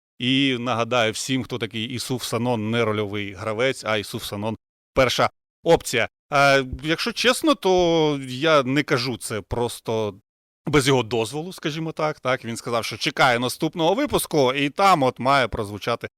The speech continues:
щось подібне. Подібне прозвучало, отже, логіка Санона така, що... Він буде першою скрипкою в цьому, м, ансамблі, він буде отримувати м'яч, він буде вирішувати,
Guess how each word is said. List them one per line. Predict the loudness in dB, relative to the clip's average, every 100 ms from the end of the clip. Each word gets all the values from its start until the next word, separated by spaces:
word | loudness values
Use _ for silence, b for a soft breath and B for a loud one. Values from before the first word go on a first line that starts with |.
| _ _ _
щось | -4 -2 -2 -6 _ _
подібне. | -4 -2 -4 -8 -12 0
Подібне | 0 2 2 2
прозвучало, | 4 2 0 2 4 6 6 4
отже, | 2 0 0
логіка | 2 2 2 -2
Санона | -4 -2 -2 -4
така, | -6 0 0
що... | 0 -4 -2 0 0 -4 _ _ _
Він | -4 0 -2 -2
буде | -4 0 0 2
першою | 2 2 -2 -4
скрипкою | -6 -4 -4 -2 0 0
в | 0
цьому, | 0 0 0 -2 -2
м, | -4 -6 -4 -4 -4 -4
ансамблі, | 0 0 0 2 2 2 0 0
він | 0 -2
буде | -2 -4
отримувати | -4 -4 -6 -6 -4
м'яч, | -2 -2 -2
він | -4 -4
буде | -2
вирішувати, | -2 -4 -4 -4 -4 -6